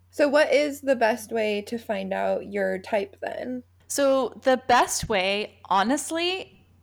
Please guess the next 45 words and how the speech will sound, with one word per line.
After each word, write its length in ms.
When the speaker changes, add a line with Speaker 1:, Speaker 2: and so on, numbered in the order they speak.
Speaker 2:
I 100
do 220
think 260
the 80
tests 340
are 80
helpful. 360
I 100
think 160
that's 140
a 60
good 220
first 280
step. 480
When 120
you're 100
taking 320
the 80
test, 360
you 120
wanna 240
answer 260
questions 560
as 240
you've 180
been 320
most 480
of 140
your 120
life, 460
not 260
how 140
Speaker 1:
Mm-hmm. 100
Speaker 2:
you 120
are 340
in 280
this 240
moment, 580
right? 360
Speaker 1:
Okay. 120
Speaker 2:
And 320
I 240
also 340
caution 460
people 680